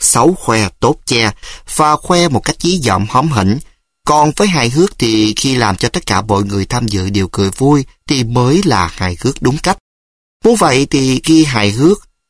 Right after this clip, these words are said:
thì tự lòng của mình phải không có ác ý, không mỉa mai cay độc, không có dụng tâm xấu núp dưới danh nghĩa hài hước.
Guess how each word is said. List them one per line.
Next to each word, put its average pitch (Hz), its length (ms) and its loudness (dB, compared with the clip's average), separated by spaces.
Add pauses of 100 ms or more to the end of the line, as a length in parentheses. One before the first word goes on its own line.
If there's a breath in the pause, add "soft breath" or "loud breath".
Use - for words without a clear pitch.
(200)
thì 139 240 0
tự 127 460 4 (200)
lòng 110 340 2
của 117 100 -8
mình 104 300 0
phải 95 200 -2
không 110 240 -2
có 131 140 -6
ác 127 220 -4
ý, 156 320 2
không 120 540 -2
mỉa 101 240 2
mai 139 360 0
cay 127 260 -4
độc, 98 200 -2 (300)
không 160 200 0
có 147 320 2
dụng 101 220 0
tâm 117 220 -2
xấu 127 460 0
núp 175 160 0
dưới 135 240 -2
danh 127 220 -2
nghĩa 98 200 -2
hài 95 260 -2
hước. 156 180 4